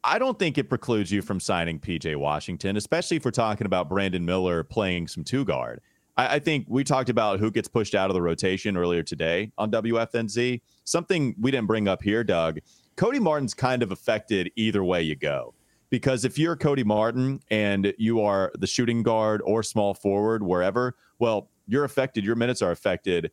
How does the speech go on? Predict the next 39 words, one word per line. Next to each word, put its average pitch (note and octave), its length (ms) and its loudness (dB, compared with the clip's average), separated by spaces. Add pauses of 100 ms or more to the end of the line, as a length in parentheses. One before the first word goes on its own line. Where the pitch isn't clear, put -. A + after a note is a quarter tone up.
(160)
with A2+ 180 0
Scoot A2+ 400 0
or A#2 200 2
Brandon G#2 340 0
Miller G#2 260 2
coming F#2+ 280 0
in F2+ 160 0
and D#2+ 120 -4
playing, D#2+ 360 -2
because F#2+ 260 -2
Brandon C#3+ 420 0
can B2+ 160 -2
play G2+ 260 0
some E2+ 200 -4
two. E2 420 0 (140)
Scoot G#3 320 0
won't A#2+ 180 0
play G2+ 180 0
any D2 120 -6
three, D#2+ 460 -2 (260)
but A#2 160 0
Brandon A2 460 0
certainly F2 340 -2
will. D#2+ 460 0
And G#2 180 -6
maybe C3 480 0
you G#2+ 160 2
even G#2+ 180 -2
try G2 180 0
to F#2 60 -2
stretch - 320 -2
him F#2+ 80 0
into E2+ 140 -2
some D#2+ 160 -10
four, G#2 340 0
although E2 320 2
I E2+ 40 2
don't E2+ 160 -4
think E2 240 -4